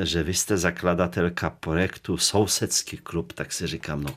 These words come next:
koho tady všeho možného do toho studia, tady do rozhlasu zveme?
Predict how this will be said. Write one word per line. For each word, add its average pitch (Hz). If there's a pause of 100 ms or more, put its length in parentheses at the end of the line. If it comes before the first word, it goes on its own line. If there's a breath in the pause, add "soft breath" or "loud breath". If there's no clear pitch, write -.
(540 loud breath)
koho 117
tady 90
všeho 92
možného 85
do 80
toho 90
studia, 87
tady 85
do 80
rozhlasu 78
zveme? 76